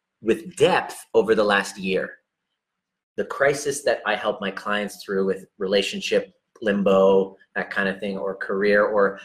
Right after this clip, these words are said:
identity crisis, when they say, "I don't really know who I am. I, I walk into a room and I'm wearing a mask all the time." I'm like, "Oh, that sounds familiar. That totally sounds familiar." And it's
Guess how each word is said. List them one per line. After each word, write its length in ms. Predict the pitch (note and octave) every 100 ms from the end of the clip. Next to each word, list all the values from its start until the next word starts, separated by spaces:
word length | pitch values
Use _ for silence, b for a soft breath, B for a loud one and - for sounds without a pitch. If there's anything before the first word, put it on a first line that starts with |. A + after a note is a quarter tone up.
| B
identity 440 | F#2 F#2 A2 G#2+ G#2+
crisis, 720 | - G2+ G2 - G2 F#2+ - B _
when 100 | F#2
they 40 |
say, 220 | F2+ F#2+ -
"I 120 | - -
don't 160 | B2+
really 240 | G#2+ F#2 F2+
know 140 | F2
who 180 | G2 G2
I 120 | F#2+
am. 280 | A2+ A#2+ E2 -
I, 140 | F#2+ - B B B B _ -
I 100 | G2
walk 320 | F#2 G#2 -
into 280 | A#2 - A#2
a 60 |
room 300 | G#2 G#2+ A2
and 100 | A2
I'm 140 | G#2 G2
wearing 300 | F#2 F#2+ G#2
a 40 |
mask 400 | G#2+ A2+ A#2+ -
all 120 | B2
the 80 | G#2
time." 220 | - E2
I'm 120 | F2
like, 180 | F#2 F#2+ -
"Oh, 180 | D#3+ C#3+
that 180 | C3 C3
sounds 280 | - G2+ -
familiar. 640 | G2 F#2 F#2+ G2 G2 - _ _ _ _ _ _ _ _ _ - -
That 180 | G2+ -
totally 360 | - F#2 F2
sounds 320 | E2+ - E2+ -
familiar." 500 | E2+ E2+ F2 F2+ B B B B B B _ -
And 280 | A#2+ A#2+ - _ _ _ _ _ _ _ _
it's 200 | - -